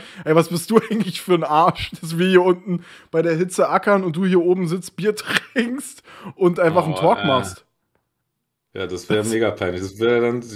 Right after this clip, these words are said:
Speaker 2: würden wir wahrscheinlich auch sagen, „Sag mal, geht's noch, Alter?“
Speaker 1: Das wär
Speaker 2: Aber
Speaker 1: geil.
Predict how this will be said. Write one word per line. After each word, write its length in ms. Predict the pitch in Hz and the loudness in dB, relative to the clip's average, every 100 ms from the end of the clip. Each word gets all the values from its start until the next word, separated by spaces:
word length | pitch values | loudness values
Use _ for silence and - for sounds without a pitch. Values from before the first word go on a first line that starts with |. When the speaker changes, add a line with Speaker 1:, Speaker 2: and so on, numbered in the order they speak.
| 101 - | -18 -12
Speaker 2:
würden 260 | 110 110 127 | -2 0 0
wir 80 | 135 | 0
wahrscheinlich 300 | 139 147 147 | 0 -2 -2
auch 80 | 139 | -2
sagen, 360 | 117 107 101 | -4 -2 -2
„Sag 100 | 101 | -4
mal, 140 | 107 92 | -4 -4
geht's 260 | 95 - | -6 -8
noch, 240 | 139 156 156 | -6 -4 -4
Alter?“ 500 | 156 147 175 180 175 - - - - | -4 -4 -4 -6 -10 -20 -18 -18 -10
Speaker 1:
Das 0 | |
wär 80 | 131 | 0
Speaker 2:
Aber 220 | 160 226 | 2 4
Speaker 1:
geil. 260 | 220 135 120 | 2 0 -4